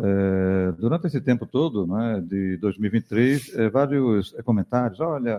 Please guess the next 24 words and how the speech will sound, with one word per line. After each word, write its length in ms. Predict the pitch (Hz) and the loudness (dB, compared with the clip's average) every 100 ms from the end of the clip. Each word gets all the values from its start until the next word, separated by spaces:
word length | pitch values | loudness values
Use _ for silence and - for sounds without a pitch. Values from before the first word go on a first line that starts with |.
| - | -2
a 40 | |
Raquel 280 | 117 113 131 | -2 0 -2
pode 200 | - 123 | -4 0
deixar 420 | 117 - 117 110 | 0 0 2 2
a 40 | 95 | 0
sigla, 400 | - 156 117 104 | 0 0 0 -2
P 120 | 113 | 0
S 180 | 107 107 | -2 -2
D 80 | |
B", 380 | 92 143 131 104 | 4 4 4 2
né, 340 | 92 127 120 90 | 2 2 2 0
enfim. 380 | - 127 139 135 - - - - _ - | 2 6 6 2 -12 -20 -20 -20 _ 0
É, 640 | 104 104 107 104 107 107 | 4 6 6 6 6 4
eu 80 | 135 | 4
não 80 | 147 | 4
vou 120 | 165 | 4
nem 120 | 165 | 4
entrar 260 | 170 156 156 | 2 0 0
por 140 | 160 | 0
essa 200 | 160 165 | 0 0
vibe, 380 | 123 127 127 127 | 2 2 4 4
não, 240 | 98 85 | 2 0
viu, 200 | 82 107 | -4 -6
de 240 | 104 104 | -6 -2